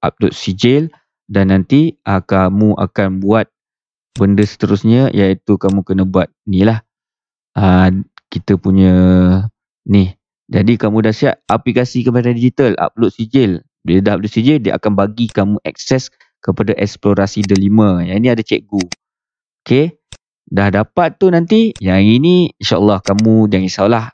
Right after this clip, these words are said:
untuk pilih budak ni, pilih channel artis kamu ni, cikgu akan bantu. Okey?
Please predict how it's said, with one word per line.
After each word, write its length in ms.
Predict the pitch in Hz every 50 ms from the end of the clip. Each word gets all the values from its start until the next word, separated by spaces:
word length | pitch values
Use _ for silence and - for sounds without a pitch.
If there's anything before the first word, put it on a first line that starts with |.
| _
untuk 240 | - 95 - - -
pilih 240 | - 98 98 101 95
budak 480 | 92 101 98 95 101 95 92 - -
ni, 160 | 107 117 117 113
pilih 320 | 104 - 98 95 92 90 _ _ _
channel 320 | - - 98 95 98 95 -
artis 320 | - 95 - - 98 98
kamu 240 | 98 95 95 104 107 107
ni, 80 | 110 117 113 - _ _ _
cikgu 240 | - - - 131 143
akan 120 | 131 110 95 92
bantu. 400 | 90 - 95 92 95 95 92 - - _ _ _ _ _ _
Okey? 240 | - 131 143 170